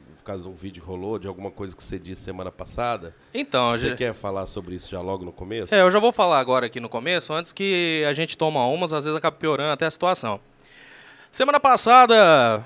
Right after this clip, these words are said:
Speaker 2: foi dito algumas palavras aqui de muito baixíssimo calão, direcionadas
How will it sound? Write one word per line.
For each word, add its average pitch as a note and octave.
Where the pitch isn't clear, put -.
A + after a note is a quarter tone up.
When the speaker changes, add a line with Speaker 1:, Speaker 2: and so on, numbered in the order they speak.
Speaker 2:
foi E3
dito E3
algumas E3+
palavras C#3
aqui C3+
de A#2
muito D#3+
baixíssimo C3+
calão, B2+
direcionadas C3+